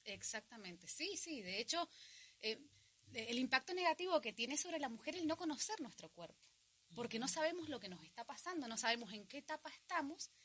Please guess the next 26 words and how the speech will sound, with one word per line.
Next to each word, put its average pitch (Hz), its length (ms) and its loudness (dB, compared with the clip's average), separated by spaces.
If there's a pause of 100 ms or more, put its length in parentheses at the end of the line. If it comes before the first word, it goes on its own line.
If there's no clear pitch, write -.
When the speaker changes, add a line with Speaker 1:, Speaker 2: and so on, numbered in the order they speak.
(160)
Speaker 1:
y 262 100 0
no 294 120 2
sabemos 339 360 0
lo 262 120 -6
que 202 80 -14
nos 190 160 -10
está 196 200 -12
pasando. 160 380 -12 (400)
Speaker 2:
Bien, 160 260 -12
y 180 80 -14
vas 185 220 2
a 214 60 -2
hablar 196 240 6
de 240 80 2
esas 220 240 4 (340)
etapas. 175 460 -8
Speaker 1:
Exactamente. 226 960 2
Durante 247 400 4
el 254 80 -4
ciclo 392 380 4
menstrual 415 380 0 (220)
se - 220 6
dan 311 180 10 (400)
etapas 285 540 4 (180)
totalmente 415 680 -2
diferenciadas. 180 1040 0